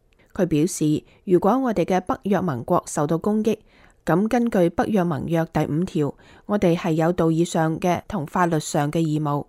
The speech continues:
呢個係一項神聖嘅義務，但係呢一個義務唔適用於烏克蘭。佢提到，呢個亦取決於其他北約國家希望點樣做。但係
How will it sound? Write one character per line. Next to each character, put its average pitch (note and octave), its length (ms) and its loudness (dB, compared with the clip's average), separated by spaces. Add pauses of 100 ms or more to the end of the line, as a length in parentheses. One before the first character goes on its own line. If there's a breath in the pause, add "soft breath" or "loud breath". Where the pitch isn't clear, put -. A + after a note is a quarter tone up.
(680)
呢 A#3+ 120 2
個 A3+ 80 0
係 F3+ 120 2
一 E3+ 60 2
項 F#3 360 -2
神 D3+ 240 -6
聖 F3 240 -4
嘅 F3+ 60 0
義 D#3 220 0
務， D3 240 -2 (440 soft breath)
但 A3+ 160 -2
係 A3+ 280 0
呢 C#4+ 140 0
一 D#4 100 2
個 A#3+ 160 -2
義 F3+ 220 0
務 E3+ 260 0 (100)
唔 - 120 -8
適 - 240 -4
用 F3 220 -2
於 G#3 200 -2
烏 A#3+ 80 -2
克 A#3 160 -6
蘭。 E3 240 -4 (880 soft breath)
佢 G3 100 0
提 F3+ 220 0
到， F3 280 0 (260 soft breath)
呢 C4 140 0
個 B3+ 100 4
亦 F3+ 100 6
取 - 180 -4
決 F3+ 220 0
於 A3+ 320 0
其 - 180 -4
他 A#3 220 -4
北 C4 140 -2
約 A3+ 160 2
國 F3 160 -4
家 G#3 200 -4
希 B3 240 -4
望 E3 240 -2
點 D3+ 160 -6
樣 F3 180 -2
做。 C#3+ 320 -6 (880 soft breath)
但 F#3+ 140 -4
係 E3 280 -2